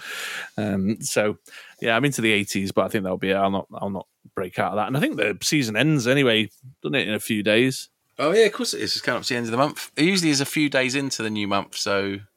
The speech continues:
Speaker 2: maybe next Tuesday? I think it usually hits a Tuesday.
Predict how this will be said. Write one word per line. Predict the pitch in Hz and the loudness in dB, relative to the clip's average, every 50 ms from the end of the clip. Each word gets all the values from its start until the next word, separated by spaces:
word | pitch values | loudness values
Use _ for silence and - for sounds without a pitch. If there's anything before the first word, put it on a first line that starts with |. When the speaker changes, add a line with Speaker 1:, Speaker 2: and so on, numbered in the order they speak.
| _ _ _ _ _ _ _ - | _ _ _ _ _ _ _ -8
Speaker 2:
maybe | 131 139 147 143 151 | -4 -2 -2 0 0
next | 147 156 151 - | -2 -2 -2 0
Tuesday? | - - 175 180 190 185 - - 202 233 247 226 196 - | 0 0 0 0 -2 -2 0 0 0 0 0 -4 -8 -10
I | _ _ _ _ _ _ _ _ _ - | _ _ _ _ _ _ _ _ _ -12
think | 156 151 139 | -10 -6 -4
it | |
usually | 147 143 135 123 | -2 -2 -2 0
hits | 113 127 - - - | -2 -2 -2 -2 -4
a | 95 | -2
Tuesday. | - - 127 120 104 - - 78 78 98 98 - | 0 0 0 0 -2 0 -2 -2 -2 -2 -6 -10